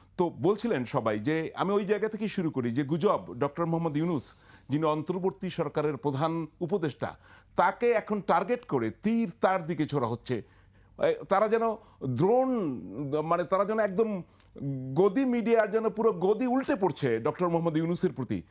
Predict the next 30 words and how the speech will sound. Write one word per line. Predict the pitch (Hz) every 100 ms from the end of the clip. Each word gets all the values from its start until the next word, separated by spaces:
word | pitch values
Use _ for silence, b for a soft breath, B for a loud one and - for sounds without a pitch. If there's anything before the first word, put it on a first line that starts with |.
| b _
তার | 165 170
একটি | 170 254
কথা | 214 180 180
বলেছেন | 170 190 180
অর্ক | 156 151 160
ভাদুরী, | 131 151 156 101 b b b -
তারা | 151 170
যেন | 180 180 -
কলোনি | 151 208 214
হারিয়েছে। | 139 123 120 98 135
এই | 196 233
জায়গা | 208 170
থেকে | 156 156
তুমি | 156 139
শুরু | 170 160
করতে | 135 -
পারেন। | 117 120 101 B B B -
ভারত | 120 190 233 -
কলোনি | 190 233 269
কিভাবে | - 214 175 147
হারালো? | 139 110 78 B B -
বাংলাদেশকে | 151 190 233 233 - 247
তারা | 247 233
কিভাবে | 226 233 247 240
কলোনি | 220 214 208
ভাবতে | 127 190 - 214
পারে? | 127 95 - B B B
এই | 208 233 233 220 202 - _ _
দুশ্চিন্তা, | 131 240 - 269 269 175 127 120 -
এই | - 214 226 214